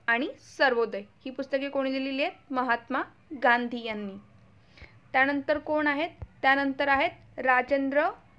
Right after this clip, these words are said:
प्रसाद. हे कोण होते? राजेंद्र प्रसाद हे आपले माजी राष्ट्रपती सुद्धा होते. लक्षात ठेवा, आपले पहिले राष्ट्रपती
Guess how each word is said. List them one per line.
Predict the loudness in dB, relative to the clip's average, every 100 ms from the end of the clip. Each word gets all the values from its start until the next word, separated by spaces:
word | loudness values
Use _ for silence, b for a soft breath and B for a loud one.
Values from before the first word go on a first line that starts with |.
| -4
प्रसाद. | 2 2 2 0 -2 -12 _ _ b b -2
हे | -2
कोण | 2 6 8
होते? | 8 4 2 -2 -2 B B B 2
राजेंद्र | 6 6 4 2 2 2
प्रसाद | 6 6 8 4 4
हे | 6
आपले | 6 6 2
माजी | 2 4 2 0 -6 0
राष्ट्रपती | 4 4 4 -2 0 0 0
सुद्धा | -4 2 4
होते. | 4 0 -8 -8 b b b 4
लक्षात | 4 6 2
ठेवा, | 2 4 4
आपले | 4 2 -2
पहिले | 2 4 6 4 4
राष्ट्रपती | 4 4 2 -2 -2 -4 -12